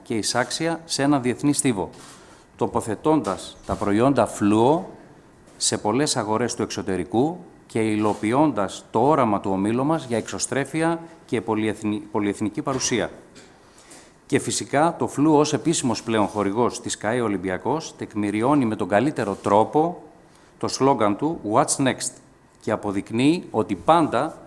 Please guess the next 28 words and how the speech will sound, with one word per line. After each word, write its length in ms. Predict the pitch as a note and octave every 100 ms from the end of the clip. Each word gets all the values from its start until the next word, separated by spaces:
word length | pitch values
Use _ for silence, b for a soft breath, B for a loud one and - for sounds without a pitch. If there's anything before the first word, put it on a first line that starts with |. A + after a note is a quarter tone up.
| - -
θα 100 | G2+
φέρνει 460 | C#3 C#3+ A#2 G2 -
νέα 400 | A2+ A#2+ D#3 E3+
και 160 | C3
θα 120 | B2
χτίζει 320 | A2+ - C#3+ A#2+
τη 100 | G2+
σχέση 400 | - B2+ B2+ -
του 200 | F3 F3+ B B B
με 200 | - A2
τα 200 | G#2+ G#2+
νεανικά, 680 | G#2 G#2+ G#2+ G#2+ - C#3+ F#2+
νεανικά 600 | A#2 G#2+ G#2 G#2 B2 G2+ -
δυναμικά 500 | G#2 G#2+ G2+ - C#3+
κοινά 440 | - G#2+ C3 E3 B B
που 100 | A#2
απευθύνεται, 640 | G#2+ A2 - A#2+ F#2 - -
στηρίζοντας 640 | - A#2 C3 A2 G2+ -
έμπρακτα 640 | A#2+ A#2+ C#3 C3+ E3 E3 -
τα 80 | B2+
ενδιαφέροντά 680 | A2 G#2+ G2 D3 C3 A#2+ G#2
τους. 240 | - - - - - - - - B B B B -
Κλείνοντας, 680 | B2 C3+ C#3+ D#3 F#3+ - - -
θέλω 260 | - C3+ D3+
να 80 | C#3+
ευχαριστήσω 640 | B2+ A#2+ A2+ - D3+ G#2+
τη 180 | - A2+
διοίκηση, 600 | G#2 C3+ D3+ G2 - F2